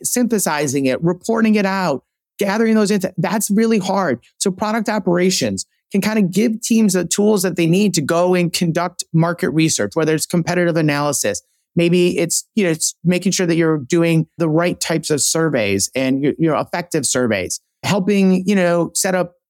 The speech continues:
maybe you want to go do some ethnographic research and do a day in the life and do some observations. So again, it's not about doing the research for the teams. It's about enabling those teams and coaching them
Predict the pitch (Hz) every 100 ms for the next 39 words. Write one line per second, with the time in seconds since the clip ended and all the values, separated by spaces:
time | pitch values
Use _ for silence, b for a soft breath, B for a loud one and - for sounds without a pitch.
0 | - 226 254 247 247 226 208 208 202 190
1 | 202 170 180 190 175 170 175 156 165 160
2 | 131 110 98 143 131 b b b - 196
3 | 180 196 196 190 156 160 160 151 143 185
4 | 185 - 160 - 165 143 156 - 101 87
5 | - _ - - 214 185 185 _ _ _
6 | 196 240 233 190 185 190 208 262 254 233
7 | 135 170 190 190 165 139 175 - 180 180
8 | - 160 156 143 104 - 123 - - _
9 | _ _ _ 190 190 175 185 - 180 170
10 | 160 196 220 240 233 190 160 139 - 104
11 | 90 180 180 - 214 254 240 175 120 110